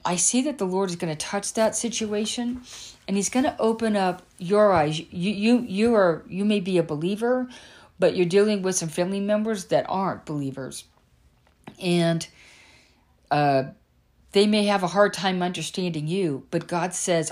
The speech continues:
"I want to give you understanding, my child. I want to give you the peace and forgiveness that's gonna flow through your heart, a peace that passes all understanding." And the Lord says, "You're gonna bring peace into this situation because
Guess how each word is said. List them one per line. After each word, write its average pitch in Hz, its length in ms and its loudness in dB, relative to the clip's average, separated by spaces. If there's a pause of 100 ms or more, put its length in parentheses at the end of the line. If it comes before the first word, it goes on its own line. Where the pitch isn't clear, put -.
"I 185 140 0
want 226 300 0
to 180 100 -6
give 170 240 -2
you 165 160 -4
understanding, 160 800 -4
my 135 120 -6
child. - 520 -10 (480)
I 170 100 4
want 220 380 2
to 185 120 -4
give 170 300 0
you 170 300 0 (480)
the 135 80 -8
peace 220 560 0
and 165 180 -8
forgiveness 151 720 -4
that's 165 280 -6
gonna 156 200 -4
flow 165 340 -4
through 220 220 -8
your 220 180 -2
heart, 156 480 -4
a 151 100 -6
peace 196 420 -6
that - 120 -6
passes 165 440 -2
all 180 260 0
understanding." 180 720 -6 (400)
And 180 100 -4
the 190 60 2
Lord 247 300 0
says, 233 240 0
"You're 226 100 -2
gonna 254 220 -2
bring 165 380 -6
peace - 460 -4
into 170 260 -4
this 151 220 -4
situation 151 680 -4
because 160 640 -2